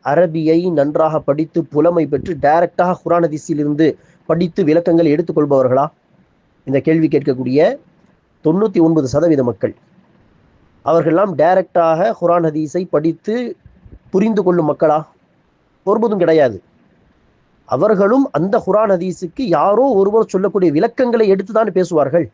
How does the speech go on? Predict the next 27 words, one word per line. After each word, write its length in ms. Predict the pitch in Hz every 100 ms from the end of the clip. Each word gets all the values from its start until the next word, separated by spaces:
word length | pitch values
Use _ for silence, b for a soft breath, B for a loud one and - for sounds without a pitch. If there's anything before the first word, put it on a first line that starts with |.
| _ _ _ _ _ _ _ _ _ _ _ _ _ _ _ _ _ _ _ -
உதாரணத்திற்கு, 560 | 156 165 160 143 208 285 - _ _ _ _ _
டி 140 | - 180
என் 120 | 170
டி 160 | 143 135
ஜே 140 | 131
மக்கள், 520 | 120 113 - 190 220 185
பி 160 | 165
ஜே 180 | 156 160
உடைய 380 | 147 135 131 123 -
ஃபாலோவர்ஸ் 600 | 135 123 127 202 - - _
யாராவது 340 | 147 147 170
இந்த 140 | 170 127
கேள்வி 300 | 165 165 131
கேட்டா, 340 | 131 120 117 _ _ _ _ _ _ -
"சஹாபாவை 600 | - 175 240 277 247 240
எப்படி 240 | 180 180 175
பின்பற்ற 360 | 175 190 170
முடியும்? 360 | 156 147 160 160 _ _ _ _ - -
சஹாபாக்கு 340 | 165 160 190 175
என்ன 160 | 165
வஹி 200 | 147 175
வந்ததா? 520 | 202 160 160 185 147 - _ _ _ _ _ _ _ _ _
அவர்களை 560 | - 208 202 202 190 127 b
நாம் 180 | - 180
ஏன் 140 | 170 185
பின்பற்ற 380 | 185 190 170
வேண்டும்?" 440 | 156 147 170 190